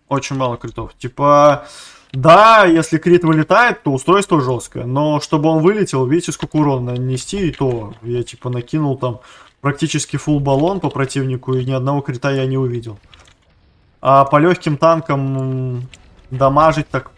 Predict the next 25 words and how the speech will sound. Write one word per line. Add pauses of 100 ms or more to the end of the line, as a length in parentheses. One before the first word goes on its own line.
прям
плотно,
ну,
особо
смысла
тоже
никакого
нету,
если
честно. (800)
Особо
тоже
это (460)
не
роляет
и (200)
не
является
актуальным.
Понятное
дело,
что
если
будет
против